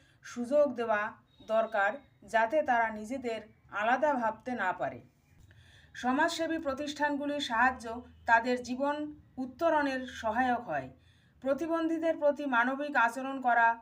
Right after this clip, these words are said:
প্রত্যেকটি মানুষের কর্তব্য। তাদের প্রতি বৈষম্যমূলক আচরণ আমাদের সমাজের ক্ষতি ডেকে আনবে। উপসংহার। প্রয়োজনের তুলনায় আয়োজন এখনও সামান্য। সমস্যা জর্জরিত ভারত।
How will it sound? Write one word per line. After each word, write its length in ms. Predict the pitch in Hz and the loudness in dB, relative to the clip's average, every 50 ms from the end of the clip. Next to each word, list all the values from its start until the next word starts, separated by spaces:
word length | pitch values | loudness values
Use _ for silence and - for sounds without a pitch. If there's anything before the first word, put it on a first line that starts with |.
| - _ _ | -8 _ _
প্রত্যেকটি 600 | - 240 240 240 247 - 311 302 311 - 311 302 | -14 -14 -14 -10 -6 -6 -6 -4 -4 -6 -6 -2
মানুষের 460 | 262 226 214 233 233 226 - 240 226 | -2 0 -2 -2 -4 -8 -10 -8 -2
কর্তব্য। 560 | 220 208 202 202 - - 170 156 143 139 139 - _ _ _ _ _ _ | 0 0 0 0 -4 -10 -14 -12 -14 -16 -16 -18 _ _ _ _ _ _
তাদের 380 | - 233 247 247 302 320 320 320 | 4 4 6 6 6 6 4 4
প্রতি 320 | 302 277 269 254 262 262 247 | 0 -6 -6 -6 -6 -8 -8
বৈষম্যমূলক 840 | 240 226 233 233 240 262 269 277 277 285 285 285 285 285 285 269 | -8 -8 -8 -8 -8 -6 -6 -4 -4 -2 -2 0 0 0 2 2
আচরণ 500 | 254 220 214 220 240 226 220 220 220 220 - - | 2 2 0 0 -2 -4 -4 -4 -4 -8 -8 -8
আমাদের 400 | - 220 226 247 254 269 294 285 | -6 -4 -2 -2 0 2 2 0
সমাজের 560 | 285 - 247 226 233 226 220 226 220 214 214 - _ _ _ _ _ | 0 -2 -6 -4 -2 -2 -2 -4 -6 -10 -12 -12 _ _ _ _ _
ক্ষতি 320 | - 226 220 214 269 277 | -12 -10 -8 -8 -8 -8
ডেকে 280 | 240 208 202 202 202 190 | -8 -8 -6 -4 -4 -4
আনবে। 280 | 170 160 165 156 - - _ _ _ _ _ _ _ _ _ _ _ _ _ _ _ _ _ _ - | -4 -4 -8 -12 -16 -20 _ _ _ _ _ _ _ _ _ _ _ _ _ _ _ _ _ _ -14
উপসংহার। 580 | 247 - 294 294 294 254 233 190 175 151 - - _ _ _ _ _ _ | 0 4 4 4 4 2 -2 -8 -8 -12 -14 -18 _ _ _ _ _ _
প্রয়োজনের 560 | - 262 262 285 320 311 330 330 349 339 330 | 2 4 6 6 6 6 4 4 4 4 2
তুলনায় 420 | 320 302 294 285 277 262 262 269 - | 0 0 0 0 0 0 -2 -2 -2
আয়োজন 640 | - 185 220 233 269 302 277 262 262 247 240 240 | 0 2 4 4 4 2 2 0 -2 -2 -2 -4
এখনও 440 | - - 220 220 - - 269 262 254 | -2 -2 -4 -4 -4 -6 -8 -8 -6
সামান্য। 560 | 254 240 208 202 208 202 196 175 143 139 143 - _ _ _ _ _ _ _ _ | -6 -8 -8 -6 -6 -8 -8 -8 -10 -12 -14 -18 _ _ _ _ _ _ _ _
সমস্যা 500 | - - 247 247 262 302 320 320 330 339 | -6 -2 -2 0 0 0 0 2 2 2
জর্জরিত 540 | 320 285 262 254 254 247 269 262 269 254 269 | 2 2 2 2 2 0 -2 -4 -2 -2 -2
ভারত। 380 | 240 220 - - 240 151 131 | -2 -2 -4 -6 -6 -6 -8